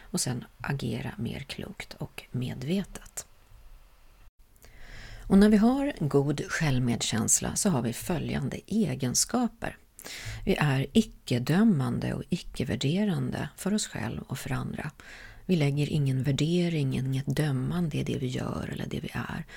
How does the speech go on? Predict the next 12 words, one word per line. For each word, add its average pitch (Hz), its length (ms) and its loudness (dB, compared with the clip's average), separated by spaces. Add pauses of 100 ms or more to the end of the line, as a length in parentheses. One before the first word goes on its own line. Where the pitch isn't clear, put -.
(300)
utan 202 260 0
vi 135 160 0
är 135 40 -4
fria. 143 580 -2 (960)
Vi 214 80 2
kan 262 200 6
också 143 220 0
känna 147 500 0
sympati 190 840 2
för 139 300 4
andra 135 260 -2
människor. 135 640 -6